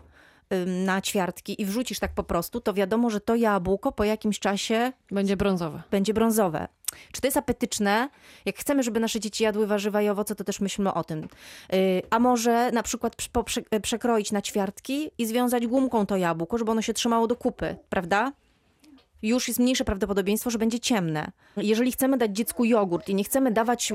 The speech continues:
Speaker 1: mm, tego jogurtu, załóżmy, owocowego, z cukrem, z tymi różnymi innymi ulepszaczami, tylko chcemy dać naturalny z owocami, no to przecież wiadomo, że nie zrobimy tak: „E, posłuchaj, kochanie, tu masz jogurt naturalny, tu obok są truskawki, które zaraz puszczą sok,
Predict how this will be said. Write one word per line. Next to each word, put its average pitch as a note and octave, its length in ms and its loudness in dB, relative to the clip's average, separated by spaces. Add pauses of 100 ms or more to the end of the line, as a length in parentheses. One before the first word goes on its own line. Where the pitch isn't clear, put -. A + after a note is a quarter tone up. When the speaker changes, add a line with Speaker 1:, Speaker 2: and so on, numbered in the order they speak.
(140)
Speaker 1:
mm, G3+ 180 0
tego G#3+ 200 2
jogurtu, G#3+ 800 2
załóżmy, G3+ 360 0
owocowego, G3+ 880 0 (220)
z - 120 -4
cukrem, G#3+ 500 0
z - 140 -4
tymi G#3+ 200 2
różnymi G3+ 420 0
innymi G3 500 2
ulepszaczami, G3+ 720 0 (440)
tylko G#3+ 220 2
chcemy A#3 220 2
dać G#3 120 -2
naturalny G#3 520 2
z E3+ 160 -4
owocami, F3 720 -2 (280)
no F#3+ 80 -2
to G3+ 100 -4
przecież G3 300 -4
wiadomo, G#3+ 340 2
że F#3+ 100 0
nie F3+ 100 0
zrobimy F#3 320 0
tak: D3+ 340 -4
„E, G3 140 2
posłuchaj, A#3+ 360 0
kochanie, A3+ 300 0
tu A#3+ 100 -2
masz A3+ 180 0
jogurt F#3+ 280 0
naturalny, F#3 480 0
tu A#3 120 0
obok G#3+ 260 0
są G3+ 160 -2
truskawki, G3+ 760 -2 (200)
które G3 240 -4
zaraz F#3+ 180 0
puszczą F#3 260 -4
sok, G#3 280 -2